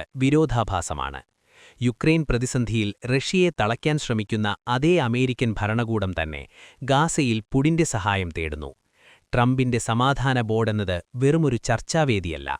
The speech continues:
യുദ്ധാനന്തര പലസ്തീൻ പ്രദേശത്തെ ഭരണത്തിന് മേൽനോട്ടം വഹിക്കാനും പുതിയ അന്താരാഷ്ട്ര സുരക്ഷാ സേനയെ നിയന്ത്രിക്കാനുമുള്ള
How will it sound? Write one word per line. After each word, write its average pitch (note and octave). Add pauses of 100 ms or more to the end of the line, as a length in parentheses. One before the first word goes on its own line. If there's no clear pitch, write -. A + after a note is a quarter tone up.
(500)
യുദ്ധാനന്തര F#3
പലസ്തീൻ C3+
പ്രദേശത്തെ A#2
ഭരണത്തിന് A2+
മേൽനോട്ടം C3
വഹിക്കാനും E2 (400)
പുതിയ F#3
അന്താരാഷ്ട്ര D3+
സുരക്ഷാ C#3+
സേനയെ A#2
നിയന്ത്രിക്കാനുമുള്ള G#2